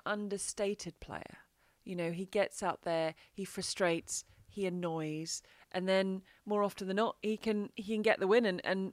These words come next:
Medvedev was asked actually before the match, you know, "It's quite strange for you. It's quite rare that you're actually facing someone you haven't beaten."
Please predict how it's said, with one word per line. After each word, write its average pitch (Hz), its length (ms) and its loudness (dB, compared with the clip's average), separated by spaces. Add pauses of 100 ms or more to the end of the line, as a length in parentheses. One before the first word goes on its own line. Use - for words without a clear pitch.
Medvedev 208 340 2
was 202 120 2
asked 294 320 8
actually 196 300 2
before 302 340 0
the 262 80 -4
match, - 480 2 (340)
you 262 60 -6
know, 262 80 2
"It's - 140 0
quite 262 200 4
strange 311 400 2
for 196 100 -10
you. 165 120 -2
It's - 140 -6
quite 254 240 2
rare 226 320 6
that 165 180 -4 (160)
you're 202 140 0
actually - 240 -2
facing 220 360 0
someone 175 240 -2
you 180 80 -4
haven't 185 420 -6
beaten." 156 420 -6